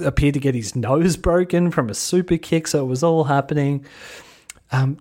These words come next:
J R still comes across as embarrassed by the product, and, and if that's the case, he, he just, I mean, I know he was only on half the pay-per-view here. I know he's on Rampage now, so we're slowly sort of putting him out to pasture, but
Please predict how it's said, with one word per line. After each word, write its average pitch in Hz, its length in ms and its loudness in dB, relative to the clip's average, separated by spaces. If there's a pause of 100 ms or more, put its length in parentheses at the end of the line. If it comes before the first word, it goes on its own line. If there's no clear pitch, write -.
J 233 280 2
R 160 380 4 (200)
still 240 380 0
comes 202 280 0
across 135 540 0
as 127 180 0
embarrassed 117 680 0
by 117 200 2
the 110 80 -2
product, 185 600 -2 (100)
and, 135 320 0
and 127 240 -2 (340)
if 143 180 -2
that's - 280 0
the 143 100 0
case, 127 280 -2
he, 131 80 -2
he 160 260 -4
just, - 320 -2
I 156 60 2
mean, 151 120 4
I 151 80 4
know 156 240 2
he 151 60 2
was 139 100 0
only 135 220 2
on 120 140 -2
half 120 260 0
the 117 80 -6
pay-per-view 110 540 -2
here. 113 340 0 (480)
I 123 60 -6
know 131 240 2
he's 135 160 2
on 117 160 0
Rampage 110 640 -2
now, 113 240 -2
so 113 160 -6
we're 110 140 -6
slowly 127 800 2
sort 104 240 -6
of 98 160 -10
putting 117 260 0
him 104 120 2
out 101 200 0
to - 80 -12
pasture, 101 480 -2
but 104 220 -2